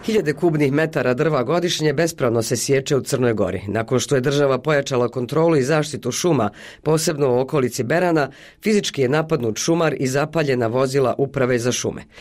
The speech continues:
Iako vlada nelegalnu sječu šuma označava kao najčešći oblik ekološkog kriminala, šumari i dalje idu goloruki pred šumokradice, bez oružja, adekvatne opreme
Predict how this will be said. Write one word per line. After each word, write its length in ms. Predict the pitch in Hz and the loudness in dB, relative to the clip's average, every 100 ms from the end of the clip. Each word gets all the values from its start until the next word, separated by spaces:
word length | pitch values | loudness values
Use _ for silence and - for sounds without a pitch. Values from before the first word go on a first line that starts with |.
| - - | -20 -2
Iako 320 | 135 135 131 | 2 2 0
vlada 340 | 123 143 147 143 | 0 0 0 0
nelegalnu 520 | 139 143 123 123 127 | 0 0 0 0 0
sječu 360 | 113 151 156 135 | 0 -2 0 -4
šuma 320 | - 165 147 | 0 2 2
označava 560 | 131 147 160 170 139 | 0 -2 0 0 0
kao 160 | 127 135 | 0 0
najčešći 600 | 151 170 - 170 165 143 | 0 0 0 -2 0 0
oblik 340 | 156 147 123 - | 2 0 -2 -2
ekološkog 540 | 156 139 127 113 127 | -4 0 0 0 -4
kriminala, 540 | 127 127 123 151 180 156 - - - | 0 0 2 2 2 0 -6 -20 -12
šumari 480 | - 127 120 143 170 | -4 0 0 0 0
i 160 | - | -2
dalje 280 | 147 147 170 | 0 0 2
idu 340 | - 175 160 | 0 0 0
goloruki 500 | 156 165 170 170 165 | 2 4 4 2 -2
pred 220 | 156 165 156 | -2 -2 0
šumokradice, 760 | 160 160 160 160 151 - 151 - - - | 0 0 0 -2 -2 0 -2 -2 -16 -4
bez 260 | 165 156 | -2 2
oružja, 480 | 170 165 156 151 156 | 2 2 2 2 0
adekvatne 520 | 147 151 151 156 156 139 | 0 -2 -2 -2 0 0
opreme 420 | 135 143 135 | 0 0 0